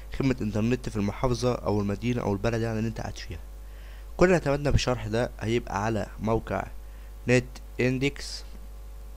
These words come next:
زي ما قلت لكم أو زي ما أنتم عارفين، يعني، رابط الموقع هيكون أسفل الفيديو في الديسكريبشن.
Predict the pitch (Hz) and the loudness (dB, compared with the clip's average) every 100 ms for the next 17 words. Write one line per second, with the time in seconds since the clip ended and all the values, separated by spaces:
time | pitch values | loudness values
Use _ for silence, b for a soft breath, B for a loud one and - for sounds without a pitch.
0 | - - 107 117 113 - 110 117 110 95 | -14 -10 0 4 4 2 0 2 0 0
1 | 95 107 110 101 87 - 117 117 110 117 | 0 0 0 0 0 2 2 0 0 -2
2 | 113 B B - 120 143 131 123 127 127 | -4 B B 2 4 6 4 4 4 4
3 | 127 117 - 113 113 - 123 120 - - | 4 2 0 -4 -4 0 0 0 -2 0
4 | 120 110 113 113 110 113 117 - 110 - | 0 2 0 2 0 -2 -2 0 0 0
5 | - | -6